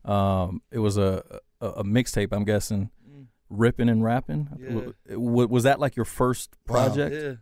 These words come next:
Speaker 2: yeah. It was recorded on Microsoft Recorder, on a, my mom's laptop recorder.
Speaker 3: Wow.
Speaker 1: I, I also saw, like, an old picture, and it looked like y'all had Pro Tools up on, on, on, and y'all looked like fucking kids.
Speaker 2: You know what's crazy? That wasn't me in that picture. That was my boy Twiggy,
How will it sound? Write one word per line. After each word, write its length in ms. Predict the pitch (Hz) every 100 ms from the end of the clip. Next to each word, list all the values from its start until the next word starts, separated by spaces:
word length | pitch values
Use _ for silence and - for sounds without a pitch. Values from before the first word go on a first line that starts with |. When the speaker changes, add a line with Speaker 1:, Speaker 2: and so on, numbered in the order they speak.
| _ _ 127
Speaker 2:
yeah. 140 | 135 127
It 580 | - _ _ _ _
was 140 | 127 113
recorded 360 | 117 123 123 113
on 140 | 107
Microsoft 480 | 110 113 - 117 107 107
Recorder, 560 | 104 110 110 104 101 _ _ -
on 180 | 104 104
a, 60 | 104 _ -
my 160 | 104
mom's 480 | 101 107 110 107 98
laptop 500 | 104 107 - 107 107 _ _
recorder. 440 | 107 - 107 110 - _ _ _ -
Speaker 3:
Wow. 220 | - 117
Speaker 1:
I, 280 | 120 120 147
I 20 |
also 240 | 175 214 175
saw, 180 | - 151
like, 140 | 135
an 80 | 120
old 180 | 147 -
picture, 500 | 180 - 143 123 -
and 100 | 120
it 60 | 120
looked 220 | 151 165
like 160 | 147 123
y'all 100 | 127
had 220 | 120 104
Pro 180 | 143 135
Tools 260 | - 104
up 160 | 101 90
on, 120 | 98
on, 160 | 107 104 107
on, 300 | 101 - 107 -
and 140 | 117
y'all 160 | 127 139
looked 180 | 135
like 140 | 120 95
fucking 320 | 139 127 113
kids. 540 | - 147 110 95 - -
Speaker 2:
You 80 | 127
know 80 |
what's 140 | 147 -
crazy? 240 | 135 139
That 100 | 139
wasn't 240 | 131 135 120
me 120 | 135
in 80 | 123
that 100 | 110
picture. 220 | 120 107
That 80 | 110
was 100 | 117
my 120 | 113
boy 220 | 104 107 107
Twiggy, 500 | - 113 104 104